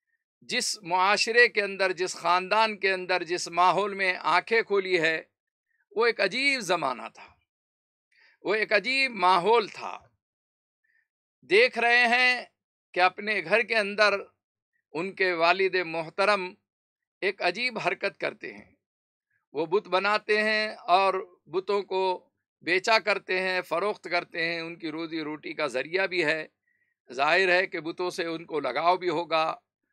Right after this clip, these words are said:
उनकी भावनाएं और उनके जज्बात और उनकी अकीदत बुत परस्ती के तरफ कितनी ज़्यादा थी, इसका अंदाज़ा इससे लगाया जा सकता है।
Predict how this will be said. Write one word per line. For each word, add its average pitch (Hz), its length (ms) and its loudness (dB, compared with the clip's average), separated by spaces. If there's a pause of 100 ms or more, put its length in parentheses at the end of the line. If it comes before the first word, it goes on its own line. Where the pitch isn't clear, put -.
(180)
उनकी 160 340 -8
भावनाएं 165 720 0 (440)
और 165 200 2
उनके 170 300 -8
जज्बात 165 600 2
और 156 140 -2
उनकी 156 320 -8
अकीदत 160 540 -4 (800)
बुत 180 240 -4
परस्ती 180 480 -4
के 180 160 -4
तरफ 175 280 -4
कितनी 214 440 -10
ज़्यादा 170 380 2
थी, 180 200 -10
इसका 165 280 -4
अंदाज़ा 156 440 0
इससे 151 340 -8
लगाया 131 340 -4
जा 110 180 -10
सकता - 320 -18
है। - 140 -20